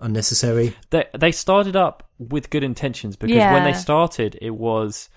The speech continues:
Speaker 2: Tabata talking about everything that's going on with his team, and he had a lot of things going on because Type Zero wasn't out yet, Type, or H D wasn't out yet, so it wasn't,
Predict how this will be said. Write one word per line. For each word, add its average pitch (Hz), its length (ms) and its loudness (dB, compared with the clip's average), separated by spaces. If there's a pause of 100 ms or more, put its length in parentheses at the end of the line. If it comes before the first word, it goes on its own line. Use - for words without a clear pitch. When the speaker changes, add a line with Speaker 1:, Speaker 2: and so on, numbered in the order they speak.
(360)
Speaker 2:
Tabata 135 420 0
talking 123 300 -8
about 113 200 -2
everything 110 280 -6
that's 104 120 -10
going 110 180 -4
on 104 80 -6
with 101 80 -8
his 98 140 -12
team, 107 480 -6
and 117 80 -4
he 120 60 -4
had 127 200 -2
a 117 40 -2
lot 120 160 0
of 104 80 -8
things 113 260 -6
going 107 280 -4
on 110 300 0 (560)
because 123 220 -6
Type 131 220 0
Zero 127 240 2
wasn't 113 240 -2
out 104 180 -4
yet, 107 280 -4 (140)
Type, - 280 -6
or 104 140 -6
H 117 220 -6
D 120 160 -2
wasn't 104 240 -4
out 95 140 -8
yet, 101 200 -10
so 113 220 -4
it 107 160 -2
wasn't, 120 440 -4